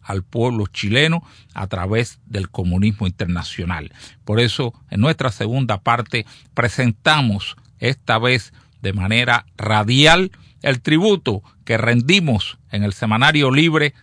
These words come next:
de esta semana y que tantas llamadas ha generado. Así que no dejen de escucharlo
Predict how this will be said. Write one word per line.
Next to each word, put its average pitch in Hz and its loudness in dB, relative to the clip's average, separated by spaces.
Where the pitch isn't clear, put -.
de 107 2
esta 127 -2
semana 156 2
y 156 0
que 139 2
tantas 165 0
llamadas 120 0
ha 117 2
generado. 98 -2
Así 123 -4
que 131 -2
no 123 0
dejen 147 0
de 113 0
escucharlo 123 -2